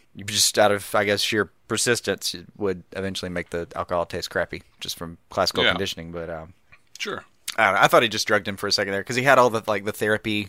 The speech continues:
Speaker 1: kinda vibe to him. <laughs> I just thought he'd slipped something in his drink.
Speaker 2: <laughs> Right. I
Speaker 1: Yeah.
Speaker 2: Yeah.
Speaker 1: It just, it turns out any version of Purcell and Miller, I'll watch.
Speaker 2: Yeah, they work. They're good.
Speaker 1: They work.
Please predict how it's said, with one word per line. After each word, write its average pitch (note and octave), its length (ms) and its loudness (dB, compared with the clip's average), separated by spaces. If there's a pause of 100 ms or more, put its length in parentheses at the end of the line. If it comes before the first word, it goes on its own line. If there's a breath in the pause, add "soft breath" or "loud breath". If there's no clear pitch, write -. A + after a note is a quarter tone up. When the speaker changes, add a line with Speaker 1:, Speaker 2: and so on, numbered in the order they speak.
Speaker 1:
kinda G#2 360 -4 (200)
vibe G#2+ 220 4
to A2+ 140 -2
him. A2 140 -4 (160)
<laughs> - 140 -20
I C3 80 -8
just - 240 -2
thought B2 140 4
he'd B2 120 0
slipped - 220 -4
something A#2+ 240 -6
in A#2+ 80 -4
his A2+ 120 -8
drink. C#3 300 -10 (1200 soft breath)
Speaker 2:
<laughs> - 440 -4 (1500 loud breath)
Right. F#2+ 380 0 (440 loud breath)
I C#3+ 600 2 (680 loud breath)
Speaker 1:
Yeah. C#3 120 -4 (320)
Speaker 2:
Yeah. G2+ 220 -2 (280)
Speaker 1:
It F#3 120 4
just, F#3+ 240 2
it E3+ 140 -2
turns A#3+ 220 0
out F3+ 180 6
any D#3 200 2
version B2 540 2
of G#2 380 2
Purcell G#2 440 4
and G2 120 0
Miller, F#2 420 0 (200)
I'll F2+ 200 4
watch. - 460 -4
Speaker 2:
Yeah, A2 220 6 (300)
they G#2+ 120 -2
work. C3+ 340 4 (320)
They're G#2+ 140 -10
good. A#2+ 240 6
Speaker 1:
They G#2+ 40 -2
work. - 260 -10